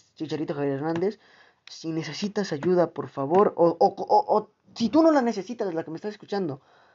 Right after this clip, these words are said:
y sabes de quién la necesite, podemos ayudarla. Puedes ser partícipe de una gran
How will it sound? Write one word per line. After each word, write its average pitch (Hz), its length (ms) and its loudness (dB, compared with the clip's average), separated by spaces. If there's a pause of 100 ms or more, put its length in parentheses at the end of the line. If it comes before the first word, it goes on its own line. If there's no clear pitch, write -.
(480)
y 214 100 -10
sabes 269 320 4
de 202 80 2
quién 240 140 0
la 233 80 4
necesite, 214 600 -4 (640)
podemos 233 440 -2
ayudarla. 190 640 2 (460)
Puedes 262 220 4
ser 262 160 2
partícipe 240 520 0
de 196 60 4
una 220 380 2
gran 240 420 4